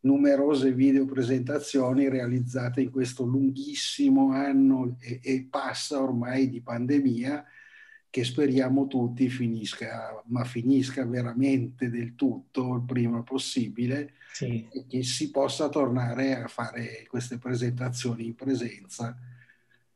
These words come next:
Speaker 1: che
Speaker 2: Esatto.
Speaker 1: sono sicuramente più avvincenti e coinvolgenti di,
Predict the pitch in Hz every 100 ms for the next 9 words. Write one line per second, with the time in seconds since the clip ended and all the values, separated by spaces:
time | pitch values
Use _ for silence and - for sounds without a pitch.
0 | _ - 135 117 113 - _ _ 123 120
1 | 123 120 113 135 123 131 123 117 123 123
2 | - 120 117 117 123 120 123 117 117 117
3 | 120 120 107 - 117 110 107 _ 104 101